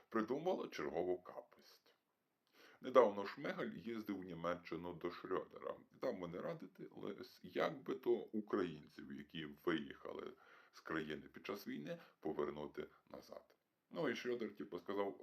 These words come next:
«Ну окей, вивчили мову, не йдете працювати, до побачення».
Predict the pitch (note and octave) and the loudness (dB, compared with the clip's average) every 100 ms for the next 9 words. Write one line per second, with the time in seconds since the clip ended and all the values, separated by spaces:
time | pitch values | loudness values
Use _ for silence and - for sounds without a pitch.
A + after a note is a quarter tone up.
0 | C2 G2+ B2 D3 F#2+ - - D2+ D#2 - | -10 -8 -2 -2 0 -2 -2 -2 -4 -8
1 | - A2 A2 - B2 C#3+ E3+ E3 F#2+ F2 | 2 4 4 2 -2 0 0 0 -2 -2
2 | G2 - F#2 F#2 F2+ G2 A#2 A#2+ G#2+ - | -4 -2 0 0 0 -2 -4 -4 -6 -8
3 | F2 F2+ - - - - | -12 -14 -10 -12 -12 -20